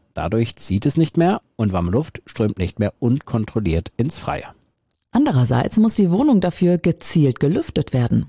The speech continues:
Speaker 2: Geschieht das nicht, drohen dicke Luft und an schlecht gedämmten Bauteilen im schlimmsten Fall sogar Schimmel. Der gesundheitsschädliche Pilz wächst dort,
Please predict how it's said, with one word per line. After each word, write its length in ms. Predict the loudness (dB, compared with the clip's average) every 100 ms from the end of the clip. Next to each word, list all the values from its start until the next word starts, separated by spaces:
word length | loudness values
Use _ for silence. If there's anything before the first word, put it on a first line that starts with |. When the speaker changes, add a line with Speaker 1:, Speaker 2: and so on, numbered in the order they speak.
| -4
Speaker 2:
Geschieht 320 | -2 0 0
das 160 | 2 2
nicht, 420 | 2 0 -4 -6
drohen 420 | 0 2 4 4 2
dicke 300 | 0 2 2
Luft 360 | 2 0 -2
und 160 | -2 0
an 120 | 0
schlecht 320 | 0 -2 -2
gedämmten 380 | -2 0 0 0
Bauteilen 520 | 0 -2 0 0 2
im 80 | 0
schlimmsten 440 | 0 0 -2 0 -2
Fall 200 | 0 0
sogar 260 | 0 -2
Schimmel. 420 | -2 2 2 0 -6 _ _ -16 -12 -4
Der 80 | 0
gesundheitsschädliche 920 | 0 2 0 0 0 0 0 -2 -4
Pilz 400 | -2 -2 -2 -2
wächst 400 | -2 -4 -6 -4
dort, 520 | 0 2 0 -2 -10